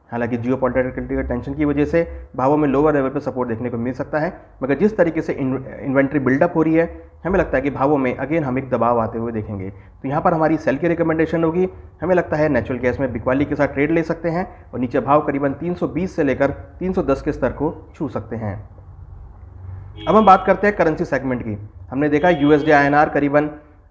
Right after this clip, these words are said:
एक ल-, न-, नेगेटिव टेरिटरी में क्लोज हुआ, पॉइंट नाइन ज़ीरो परसेंट की गिरावट के साथ हमें लगता है कि भाव ऊपर करीबन सेवेंटी फ़ोर पॉइंट सेवन वन के स्तर पर बंद होते हुए देखे गए।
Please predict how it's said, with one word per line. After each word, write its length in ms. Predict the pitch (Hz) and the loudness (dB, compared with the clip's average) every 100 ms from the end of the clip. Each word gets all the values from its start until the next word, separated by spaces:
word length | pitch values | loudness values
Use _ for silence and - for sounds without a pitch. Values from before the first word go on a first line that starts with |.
| - - - 127 | -20 -20 -20 -10
एक 220 | 131 143 | -8 -2
ल-, 140 | 139 135 | 0 2
न-, 400 | 131 135 135 127 | 4 6 6 4
नेगेटिव 380 | 131 143 165 170 | 2 2 0 2
टेरिटरी 340 | 156 156 160 | 4 4 2
में 120 | 165 | 0
क्लोज 240 | 160 160 147 | 0 0 2
हुआ, 160 | 165 | 2
पॉइंट 540 | 175 - - 139 151 147 | 0 -8 -2 0 0 0
नाइन 260 | 135 151 | 2 2
ज़ीरो 200 | 143 147 | 2 2
परसेंट 320 | 151 131 151 156 | 2 2 0 0
की 80 | |
गिरावट 360 | 143 135 135 131 | 2 4 4 2
के 60 | 127 | -2
साथ 540 | 143 147 - - - | 0 0 0 -16 -8
हमें 120 | 151 156 | -2 0
लगता 180 | 156 | 0
है 40 | 147 | -2
कि 80 | 143 | 0
भाव 260 | 131 139 | 2 4
ऊपर 180 | 139 139 | 2 0
करीबन 260 | 135 135 135 | 0 -2 -2
सेवेंटी 340 | 135 139 135 | 0 0 -2
फ़ोर 220 | 139 143 | -2 0
पॉइंट 220 | 139 135 135 | 0 -2 -2
सेवन 240 | 131 131 | -2 0
वन 140 | 135 | 0
के 140 | 143 143 | -2 -4
स्तर 160 | - - | -4 -2
पर 160 | 143 151 - - 131 | 0 -2 -8 -12 -4
बंद 160 | 135 | -2
होते 180 | 127 117 | -2 -2
हुए 160 | 120 151 - - - | -2 -4 -6 -12 -6
देखे 240 | 127 131 | -4 0
गए। 140 | 113 | 2